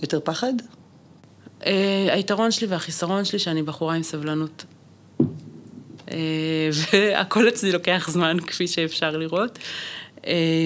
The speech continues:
Speaker 2: זה, זה גם פחד וזה גם, אה, אני חושבת, הי-, היגיון ו-, וניסיון חיים. זאת אומרת, אה,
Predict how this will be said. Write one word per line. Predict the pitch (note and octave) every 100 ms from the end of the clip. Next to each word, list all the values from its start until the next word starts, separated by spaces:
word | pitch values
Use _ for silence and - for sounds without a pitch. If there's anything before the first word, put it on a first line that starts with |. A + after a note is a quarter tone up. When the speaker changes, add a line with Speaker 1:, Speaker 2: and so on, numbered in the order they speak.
| E3 D#3+ D#3+ C#3+ - - - - - - -
Speaker 2:
זה, | F3 D#3 F#3 F3+ - - - - - - - -
זה | F3+ F#3+
גם | G3+ F4+ E4+
פחד | D#4+ D#4 D4
וזה | G3+ F3 F3+
גם, | F#3 C4+ D4
אה, | C#4+ A3 F#3 F3 E3+ E3+
אני | E3
חושבת, | - C4+ C#4+
הי-, | A#3 - -
היגיון | G3 F#3+ G#3+ C4+ G3 E3 D#3+ -
ו-, | E3 F3+ F3
וניסיון | E3+ F3 E3+ F#3 C#4
חיים. | C#4 B3+ C4 F#3+ D#3 - - -
זאת | -
אומרת, | F#3 G3 G#3+ A3 G3
אה, | F3+